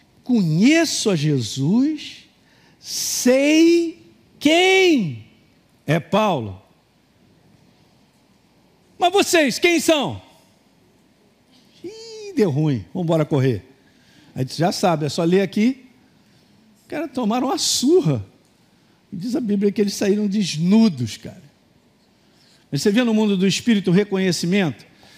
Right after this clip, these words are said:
"Não, pastor, você não tá entendendo. Eu chego no espelho, eu me olho, mas assim, eu sou um bagaço, olha. Já tentei de tudo, vai ver se melhora, não tem jeito e tal." A gente é tão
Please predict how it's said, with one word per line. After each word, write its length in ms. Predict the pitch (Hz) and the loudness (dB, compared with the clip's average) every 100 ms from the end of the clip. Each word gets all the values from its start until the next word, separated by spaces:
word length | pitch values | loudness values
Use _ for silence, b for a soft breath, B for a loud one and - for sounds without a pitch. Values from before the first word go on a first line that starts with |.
| b - | b -10
"Não, 120 | 202 | -8
pastor, 480 | 214 190 - 208 180 | -6 -6 -2 -2 -2
você 120 | - | -6
não 80 | 196 | -8
tá 160 | 208 | -6
entendendo. 640 | 202 185 190 143 147 170 170 | -6 -4 -4 -4 -2 -2 -2
Eu 80 | 175 | -4
chego 300 | - 202 196 | -4 -4 -2
no 120 | 175 | -2
espelho, 640 | 135 - - 196 202 170 | -4 -8 -4 0 2 0
eu 60 | 175 | -2
me 180 | 175 160 | 0 0
olho, 360 | 185 180 170 | 0 0 -2
mas 180 | 196 185 | -4 -6
assim, 220 | - 220 | -6 -8
eu 120 | 247 | -8
sou 200 | 220 277 | -10 -8
um 80 | 277 | -6
bagaço, 720 | 233 151 143 175 226 175 - 339 | -6 -10 -8 -4 -4 -6 -8 -6
olha. 300 | 320 147 123 b b b b b b | -6 -6 -10 b b b b b b
Já 80 | 214 | -8
tentei 340 | 220 180 214 | -6 -4 -2
de 120 | 180 131 | -2 -4
tudo, 420 | - 190 185 151 | -4 -2 -2 -2
vai 100 | 151 | -4
ver 80 | 165 | -6
se 120 | 151 | -6
melhora, 640 | 131 110 156 165 147 135 | -6 -4 -4 -2 -2 -4
não 220 | 135 127 113 | -6 -10 -12
tem 260 | 143 143 - | -12 -12 -14
jeito 500 | 127 170 151 139 139 | -8 -2 -2 -2 -8
e 40 | |
tal." 360 | 123 - 147 147 _ b b b b b b b b b _ _ | -14 -14 -12 -14 _ b b b b b b b b b _ _
A 40 | - | -6
gente 240 | 175 208 | -4 -2
é 40 | 180 | -6
tão 260 | - 294 | -4 -6